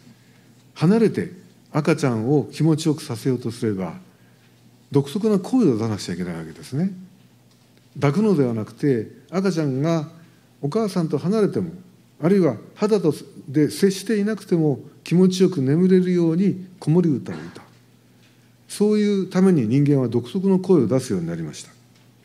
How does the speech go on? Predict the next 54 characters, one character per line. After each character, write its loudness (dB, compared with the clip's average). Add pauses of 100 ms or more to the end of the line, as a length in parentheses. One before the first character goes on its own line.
(1200)
そ 2
れ 6
が 4 (340)
イ 4
ン 6
フ 2
ァ 4
ン 0
ト 2
ダ 4
イ 2
レ 4
ク -6
テ 2
ッ 0
ド -2
ス -12
ピ -2
ー 0
チ -10
と -4
言 0
わ -4
れ -2
る 0
声 -6
で -18
す。 -20 (1300)
赤 2
ち 0
ゃ 4
ん -2
は -4
絶 -2
対 0
音 0
感 2
で -2
生 -4
ま -2
れ -4
て -6
く -10
る -8
ん -12
で -18
す -14
ね。 -2 (640)
ま 2
あ、 2
三、 2
四 4
歳 0
で 2